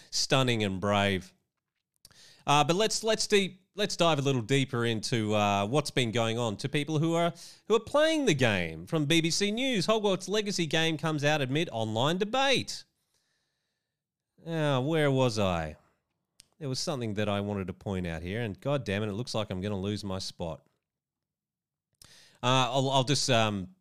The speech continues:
I'll s-, skip that because I forgot where I was gonna go. However, Twitch chat pushes streamer to tears for playing Hogwarts Legacy. So here's this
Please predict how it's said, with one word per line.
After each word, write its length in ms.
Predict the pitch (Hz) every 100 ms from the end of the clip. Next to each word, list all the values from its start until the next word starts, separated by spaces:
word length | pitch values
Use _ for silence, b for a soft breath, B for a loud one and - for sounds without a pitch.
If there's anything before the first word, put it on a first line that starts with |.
| _ _ _ -
I'll 240 | 120 107
s-, 160 | 101 -
skip 340 | - - 120
that 200 | - 117
because 180 | 117 98
I 60 | 98
forgot 300 | - 113 101
where 180 | 101 92
I 20 |
was 120 | 90
gonna 160 | 101 98
go. 240 | 147 85 b b b _
However, 520 | 214 269 202 123 208 - _ _ _ _ b b b b b b b b _ _ _ _ _ _ _
Twitch 320 | - 339 -
chat 340 | - 190 180 -
pushes 320 | 202 208 147
streamer 460 | - 214 220 175 175
to 160 | -
tears 460 | 139 - 240 175 180
for 100 | 156
playing 360 | - 151 165
Hogwarts 540 | 123 139 135 156 185 -
Legacy. 560 | 233 247 233 135 98
So 220 | 90 180 175
here's 180 | 247
this 200 | 208 214